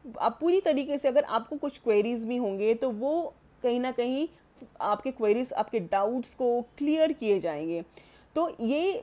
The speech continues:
पीआर प्रैक्टिशनर जो होता है, जो पीआरओ होते हैं, वो कहीं ना कहीं पूरे अटेम्प्ट लेते हैं कि सामने वाले पर्सन को पूरी तरीके से चीज़ों को एक्सप्लेन की जाए और उनका point of view भी रखा जाए,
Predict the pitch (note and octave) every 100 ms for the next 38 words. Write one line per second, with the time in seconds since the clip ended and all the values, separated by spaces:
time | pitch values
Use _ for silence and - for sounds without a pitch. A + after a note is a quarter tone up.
0 | - B3+ D4 D#4+ C4 G#3 - D4+ - F4
1 | D4+ B3+ F#3+ F#3 F3+ F#3 G#3 A3 A3+ A3+
2 | A3 A3 A3 A#3 A3+ F3+ F#3+ F#3 F#3 G3
3 | G#3 G3+ C4 C4+ C#4 D4 D4 C#4+ C4+ D#4+
4 | E4+ - - - - D#4 E4+ F#4+ G4+ -
5 | A#3 A3+ - E4 F#4+ B3 G#3 G3+ G#3 A3
6 | A3+ C4 C#4+ D#4 C#4+ - - - A#3 C#4
7 | F#4 F#4+ C4+ C4+ C4 A3 G#3 A#3+ A#3 A3+
8 | B3+ - E4 F#4 A4+ A#4 A3 A3+ B3 C4
9 | C4 - G#3+ G#3 A3+ A3+ F#3 - - -
10 | G3 G#3+ B3 B3+ A#3 B3 B3 F4 - -
11 | - - C#4 - C#4 D#4+ D#4+ A#3 A#3 A#3
12 | C#4+ G#3 F#3+ A3+ F#3+ A#3 D#4 A#3+ - F#3+
13 | E3+ C#3+ F2+